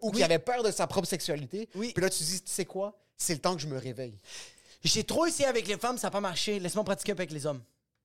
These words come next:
Speaker 1: T'as tout le temps eu une petite curiosité.
Speaker 2: Il y a un petit
Speaker 1: Ou à
Speaker 2: ah !
Speaker 1: l'inverse,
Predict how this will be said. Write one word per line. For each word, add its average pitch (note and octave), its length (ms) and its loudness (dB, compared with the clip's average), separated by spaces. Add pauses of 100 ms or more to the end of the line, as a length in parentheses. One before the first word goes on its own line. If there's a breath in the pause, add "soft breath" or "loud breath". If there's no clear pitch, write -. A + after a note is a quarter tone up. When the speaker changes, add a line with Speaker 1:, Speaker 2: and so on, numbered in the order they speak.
(200)
Speaker 1:
T'as A#3+ 100 8
tout C#4+ 120 4
le C#4+ 60 0
temps B3+ 160 4
eu C4+ 120 2
une B3 80 2
petite - 180 -2
curiosité. F3+ 540 0
Speaker 2:
Il F3 60 -6
y G#3+ 40 4
a - 20 4
un A3 80 2
petit B3+ 300 -2 (180)
Speaker 1:
Ou D#4+ 160 12
à C#4+ 40 10
Speaker 2:
ah ! B3+ 40 8
Speaker 1:
l'inverse, A#3+ 600 4